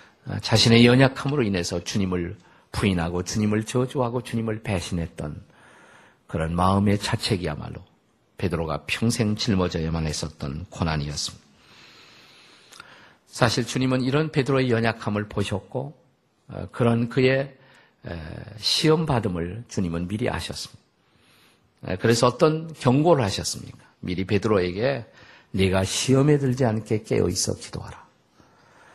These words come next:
사탄이 너를 밀가부르듯 청구하고 있다. 사단이 지금 너를 그렇게 공격하고 있다. 그에게 찾아오는, 그를 공격해 들어오는 고난의 정체를 미리 예언했단 말이죠."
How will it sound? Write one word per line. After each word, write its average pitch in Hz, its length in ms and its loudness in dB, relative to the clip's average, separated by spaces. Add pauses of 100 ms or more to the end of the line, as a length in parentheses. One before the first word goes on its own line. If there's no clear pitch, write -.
(140)
사탄이 107 640 0
너를 127 360 4
밀가부르듯 151 1000 2
청구하고 113 600 -4
있다. - 300 -18
사단이 107 460 4
지금 127 220 -6
너를 143 360 0
그렇게 139 360 -2
공격하고 - 680 -4
있다. - 300 -18 (720)
그에게 110 300 4
찾아오는, 104 760 0
그를 98 260 -2
공격해 135 600 2
들어오는 69 500 -6
고난의 107 580 2 (360)
정체를 98 640 2
미리 107 380 -2
예언했단 120 520 0
말이죠." - 400 -12